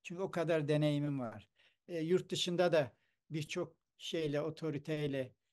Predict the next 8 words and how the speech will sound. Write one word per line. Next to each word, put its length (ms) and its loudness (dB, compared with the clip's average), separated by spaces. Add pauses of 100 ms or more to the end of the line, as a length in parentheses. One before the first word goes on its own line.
(220)
karşılaşma 800 -2
olanağım 520 0
oldu. 300 -2
Albümümü 680 0
değerlendirdiler, 1000 0
gördüler, 600 0
izlediler 720 -6
filan. 420 -4